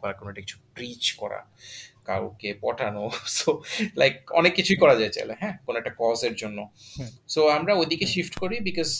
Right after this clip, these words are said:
Speaker 1: আসলে সত্যি কথা বলতে তখন বাংলাদেশ থেকে সিস্টেমেটিক ওয়েতে বি টু সি গেমে মোবাইল থেকে আর্ন করা ইম্পসিবল ছিল। There was no chance
Speaker 2: হুম।
Speaker 1: of getting a revenue। মানে বাংলাদেশ থেকে Google-এ মার্চেন্ট অ্যাকাউন্টে ঢুকতেই দিত না। আর আমরা কোম্পানি খোলার
Speaker 2: হুম।
Speaker 1: যে স্বপ্ন দেখে বসে আছি যে আমরা কোম্পানি খুলছি, আমরা কাজ করব।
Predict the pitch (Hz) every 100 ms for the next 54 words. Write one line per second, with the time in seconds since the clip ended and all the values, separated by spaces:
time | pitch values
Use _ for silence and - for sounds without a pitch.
0 | - 135 143 151 151 147 156 160 156 147
1 | 151 147 151 143 170 165 143 143 143 143
2 | - 151 156 147 139 - 139 - 156 160
3 | 160 147 143 147 147 143 143 127 131 139
4 | 127 127 131 123 113 120 120 127 123 120
5 | _ _ - 107 120 117 117 123 117 131
6 | 113 104 101 - 95 - - 113 120 117
7 | 117 113 120 120 117 113 113 123 117 107
8 | 107 107 107 104 104 101 101 113 110 117
9 | 120 127 127 - 147 220 - - - -
10 | 131 131 143 131 120 - 135 131 131 131
11 | 117 113 123 110 104 - - - - -
12 | - - 113 117 123 127 123 123 120 117
13 | 123 117 110 117 117 117 110 110 107 101
14 | 98 92 98 104 101 107 107 107 101 113
15 | 107 101 104 110 110 - 98 101